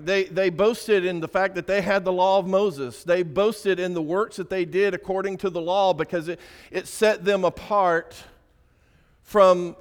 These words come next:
from the pagans. And then, and in fact, that's why there's this,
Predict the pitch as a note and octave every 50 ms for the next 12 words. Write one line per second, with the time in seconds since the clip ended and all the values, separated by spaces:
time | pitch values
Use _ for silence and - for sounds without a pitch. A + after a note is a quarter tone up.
0 | - _ - G#3 F#3 F3+ F3+ E3 - A#3+ A#3+ G#3 G3 D3 D3 C3+ B2 A#2+ B2 G#2+
1 | - - - - - - - _ _ _ _ _ _ _ _ _ _ _ _ _
2 | _ _ _ _ _ _ _ _ _ _ _ _ _ _ _ _ _ _ _ _
3 | _ _ _ F3+ G3+ G#3+ G#3 G3 F#3+ F#3+ - - - - _ _ _ _ _ _
4 | _ _ _ _ _ _ - E3 D#3+ - - - G3 G3 F#3 - G3+ G3 G3 G3
5 | - G#3+ G#3+ G#3+ G#3+ G#3+ G3 - - A#3+ A#3 A3+ G#3 F#3+ F3 D3 E3+ E3+ - -
6 | - _